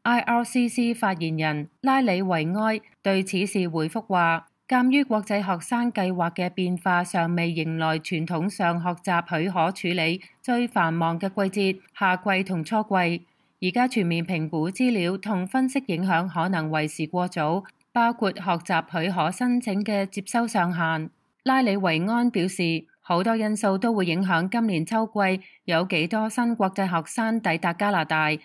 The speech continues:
包括各省未使用全部配額、批准率嘅變化同年度內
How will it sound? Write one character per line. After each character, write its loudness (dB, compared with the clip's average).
包 4
括 -2
各 -2
省 0
未 0
使 -4
用 0
全 -2
部 0
配 -2
額、 2
批 2
准 0
率 2
嘅 0
變 -2
化 0
同 -2
年 -2
度 -2
內 2